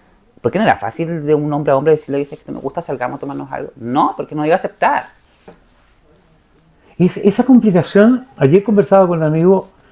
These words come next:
Speaker 2: eh, venezolano que, que es gay, de su pareja y todo el cuento, y converse-, y conversábamos aquello de, o sea, ¿cómo vives en un mundo binario?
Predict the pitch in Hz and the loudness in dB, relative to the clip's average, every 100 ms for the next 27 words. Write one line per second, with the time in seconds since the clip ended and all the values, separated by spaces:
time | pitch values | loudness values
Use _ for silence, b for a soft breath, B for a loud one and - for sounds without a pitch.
0 | b b 131 117 113 98 90 85 78 _ | b b 2 4 6 6 2 0 -6 _
1 | _ _ _ _ - - 85 104 104 110 | _ _ _ _ -20 -16 -4 -2 0 2
2 | 113 127 120 90 90 - 101 123 98 110 | 2 2 -2 -6 -6 -2 2 4 2 0
3 | 95 - 90 - 87 85 104 90 92 82 | -6 -10 -12 -8 -2 2 2 2 -2 -4
4 | 95 90 - 78 - _ b b b b | -2 -4 -4 -10 -12 _ b b b b
5 | b 113 123 127 131 - 139 127 139 139 | b 0 2 2 0 -4 -4 0 0 2
6 | 226 254 262 214 - 147 196 233 220 185 | 2 2 2 0 -6 -2 2 4 6 4
7 | 135 185 160 _ 190 214 247 180 240 170 | 0 -6 -6 _ 2 4 4 4 4 4
8 | 143 - - - _ _ 104 95 104 123 | 2 -4 -20 -20 _ _ -8 -2 0 2
9 | 131 131 135 - b b b 95 110 113 | 4 4 4 0 b b b 0 2 4
10 | 139 85 98 | 2 2 -2